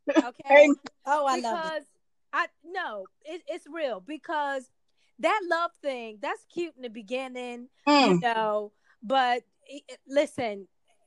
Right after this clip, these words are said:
Speaker 1: after a while, all of that becomes, it comes, it, it, it's almost butt naked.
Speaker 2: Monotonous. Yes. Yes.
Speaker 1: If it's, if,
Speaker 2: Absolutely.
Speaker 1: if, if it doesn't have the loyalty, the respect,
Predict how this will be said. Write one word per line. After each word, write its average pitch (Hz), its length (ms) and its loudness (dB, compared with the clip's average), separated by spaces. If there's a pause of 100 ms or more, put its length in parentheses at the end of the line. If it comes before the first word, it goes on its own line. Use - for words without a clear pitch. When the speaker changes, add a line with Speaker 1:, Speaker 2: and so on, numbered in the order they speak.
Speaker 1:
after 311 280 -2
a 277 100 2
while, 262 440 -4
all 269 240 -6
of 254 140 -16
that 247 320 -8
becomes, 226 480 -18 (140)
it 247 120 -8
comes, 254 300 -8 (120)
it, 262 200 -6
it, 240 140 -18
it's 262 200 -8
almost 262 320 -6 (100)
butt 240 220 2
naked. 240 300 4 (100)
Speaker 2:
Monotonous. 269 380 0
Yes. - 480 6
Yes. 311 160 8
Speaker 1:
If - 100 10
it's, - 80 -16
if, 269 140 2
Speaker 2:
Absolutely. 339 600 4 (260)
Speaker 1:
if, 269 160 -4 (140)
if 269 200 -2
it 247 100 -12
doesn't 254 220 -8
have 262 300 -8
the 226 140 -10
loyalty, 254 600 -8
the 196 100 -14
respect, 226 680 -4